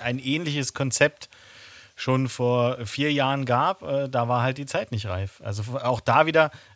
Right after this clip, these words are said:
ähm, dieses, äh, du, du, du musst halt irgendwo, ähm,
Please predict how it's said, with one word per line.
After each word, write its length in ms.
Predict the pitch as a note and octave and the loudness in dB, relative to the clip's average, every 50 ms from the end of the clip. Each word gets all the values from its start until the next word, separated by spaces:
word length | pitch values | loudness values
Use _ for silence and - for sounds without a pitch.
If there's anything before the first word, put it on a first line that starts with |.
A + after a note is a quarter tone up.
| _ | _
ähm, 260 | - C3 B2+ B2 B2+ A#2+ | -4 -2 0 0 0 -2
dieses, 440 | B2+ B2+ B2 C3 B2+ A2+ - - | -4 -4 -4 -2 -2 -2 -2 -2
äh, 180 | - B2 B2 B2 | -4 -4 -6 -6
du, 240 | A#2 C3 C#3+ C#3 C3 | -6 -8 -8 -8 -10
du, 180 | A#2+ - D#3 D#3 D#3 - G2+ - D3 C#3 C3+ - - - | -12 -14 -16 -16 -16 -16 -18 -18 -18 -20 -20 -20 -16 -12
du 60 | - | -8
musst 280 | B2 B2+ D3 D3+ - - | -6 -4 -2 0 4 6
halt 200 | D#3 D3 C#3+ C#3 | 6 6 6 4
irgendwo, 760 | C#3 C3+ C3+ C#3+ C3 C3 C3+ C3+ C3+ C3+ C3+ C3+ C3+ C#3 C#3 - | 0 -4 -4 -4 -4 -2 -2 0 2 4 4 4 2 0 -2 -2
ähm, 500 | C3 B2+ B2 B2 A#2+ B2+ B2+ B2+ B2 A#2 | -4 -2 -2 -2 -2 -2 -2 -2 -4 -4